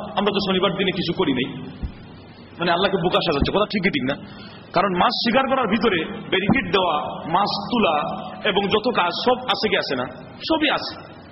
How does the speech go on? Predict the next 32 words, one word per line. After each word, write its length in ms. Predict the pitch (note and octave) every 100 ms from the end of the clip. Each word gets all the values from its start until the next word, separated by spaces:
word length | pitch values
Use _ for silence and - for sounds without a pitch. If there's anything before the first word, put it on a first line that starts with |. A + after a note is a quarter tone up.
| - - - F3+
এবার 120 | G3+
তারা 140 | G3+ F#3+
বলছে, 220 | F3 F#3
"আল্লাহ, 160 | E3 D#3+
আমরা 120 | D#3+
তো 60 |
মাছ 140 | D3+ C#3
শিকার 320 | - C3+ A#2
করি 140 | A#2
নাই।" 100 | G#2 - - - -
আল্লাহ 400 | - - D3+ D#3
রাব্বুল 220 | D3 D3+
আলামিন 180 | D3 C#3+
বললেন, 160 | C#3+ C#3+
"আমাকে 260 | D3+ F#3+
ধোঁকা 220 | G3 G3 F3+
দিবি?" 220 | D3+ B2+ - - - - - - - - -
তখন 140 | F3
কি 120 | F3
করলেন? 280 | F3+ G3 C4+ -
কিরাদা 600 | - - - D4 E4 F4 F4
ওয়াল 440 | - - - E3+ C#3+ E3
খানাজির, 540 | C#3+ A2+ C3 - - - - - - -
শূকর 440 | - C#4+ C4+ E4+ D4+
এবং 240 | B3 A3
বানরও 300 | F#3 A#3 C#4+
কি 100 | B3
করলেন? 260 | G#3+ G3+ F3+
তাদেরকে 300 | F3 D#3 A3+ C#4 - - - - -
পরিণত 340 | F3+ D3+ B2
করে 120 | A#2+ G2
দিলেন। 220 | F#2